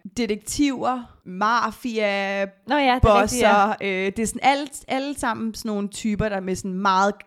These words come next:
Speaker 1: karakter.
Speaker 2: Mm.
Speaker 1: Det er sjældent sådan nogle typer, der sådan går langs væggen.
Speaker 2: Mm.
Speaker 1: Og det er noget af det, der er med til at give trenchcoaten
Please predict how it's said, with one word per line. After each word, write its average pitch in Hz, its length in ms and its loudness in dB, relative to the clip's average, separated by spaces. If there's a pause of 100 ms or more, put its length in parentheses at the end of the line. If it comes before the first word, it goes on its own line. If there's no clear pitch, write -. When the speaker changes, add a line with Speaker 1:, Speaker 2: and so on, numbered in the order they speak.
(100)
Speaker 1:
karakter. - 460 -4 (160)
Speaker 2:
Mm. 208 320 -6 (200)
Speaker 1:
Det 208 60 -4
er 196 40 -2
sjældent 233 440 0
sådan 226 180 -6
nogle 202 140 -6
typer, 196 320 -4
der 180 80 -4
sådan 180 280 -10
går 180 200 -6
langs 180 340 -12
væggen. 165 400 -12 (420)
Speaker 2:
Mm. 220 360 -6 (140)
Speaker 1:
Og - 160 -8
det 240 80 -4
er 240 40 -2
noget 220 160 2
af 214 60 0
det, 214 120 -2
der 202 60 0
er 185 40 0
med 190 180 -4
til 226 160 -4
at 185 100 -6
give 233 140 -6
trenchcoaten 185 880 -6